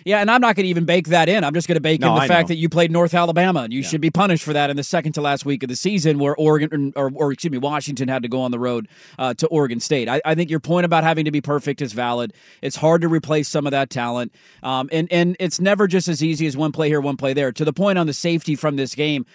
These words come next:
Speaker 1: Washington went for two late because of the safety.
Speaker 2: Yes,
Speaker 1: So
Speaker 2: they
Speaker 1: if they,
Speaker 2: chased
Speaker 1: they
Speaker 2: the
Speaker 1: didn't
Speaker 2: points,
Speaker 1: need
Speaker 2: yeah.
Speaker 1: to do that, they could have kicked the P A T and you would have only won by one instead of
Speaker 2: Yeah.
Speaker 1: two, uh, et cetera. So it didn't end up necessarily deciding the outcome of the game. It just was a momentum swing that was hard to overcome.
Speaker 2: Really weird year,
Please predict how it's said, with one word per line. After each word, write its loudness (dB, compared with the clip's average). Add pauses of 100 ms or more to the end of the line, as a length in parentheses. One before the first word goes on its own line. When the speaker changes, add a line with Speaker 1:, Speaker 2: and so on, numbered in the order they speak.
(160)
Speaker 1:
Washington 2
went 0
for -8
two -2
late 0
because -2
of -6
the -10
safety. -4
Speaker 2:
Yes, -4
Speaker 1:
So -4
Speaker 2:
they 4
Speaker 1:
if 0
they, 4
Speaker 2:
chased 2 (180)
Speaker 1:
they 2
Speaker 2:
the 6
Speaker 1:
didn't 4
Speaker 2:
points, 2
Speaker 1:
need 2
Speaker 2:
yeah. 2
Speaker 1:
to 0
do 6
that, 2
they 0
could 0
have 2
kicked 0
the -4
P 0
A 0
T -2
and 0
you -2
would 2
have 0
only -2 (120)
won -2
by -4
one 0
instead -4
of -10
Speaker 2:
Yeah. -18
Speaker 1:
two, -2 (300)
uh, -4
et -6
cetera. 0
So -2
it -2
didn't 2
end 0
up -2
necessarily -2
deciding -2
the -2
outcome -2
of -4
the -8
game. -4
It -4
just -8
was -6
a -6
momentum -4
swing -8
that -6
was -10
hard -4
to -4
overcome. -8
Speaker 2:
Really 6
weird 4
year, 6